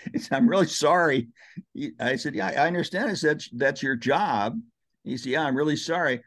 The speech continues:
Well, guess what? About three years later, that same law firm hired me on other cases. So,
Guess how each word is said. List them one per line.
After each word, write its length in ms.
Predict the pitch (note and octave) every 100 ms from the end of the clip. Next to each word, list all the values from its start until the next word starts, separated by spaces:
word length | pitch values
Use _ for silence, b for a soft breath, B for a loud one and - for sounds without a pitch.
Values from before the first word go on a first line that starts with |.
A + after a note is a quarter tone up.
| -
Well, 100 | A#2
guess 260 | B2 D#3 E3+
what? 140 | D#3+
About 240 | B2+ A#2+
three 180 | A#2 D3
years 240 | D#3 D3 A#2
later, 600 | C3+ D#3+ B2+ A#2 B2 - _ _ _ _
that 260 | G#2+ B2+ B2+
same 240 | D3 C#3+
law 200 | C3 C3+
firm 260 | C#3+ B2+ A#2
hired 240 | C3 C3+
me 100 | C3
on 120 | B2+ B2+
other 200 | A#2+ A#2
cases. 580 | C#3+ D#3 D#3 - - - _ _ _ _ b b b
So, 400 | - B2+ A#2+ -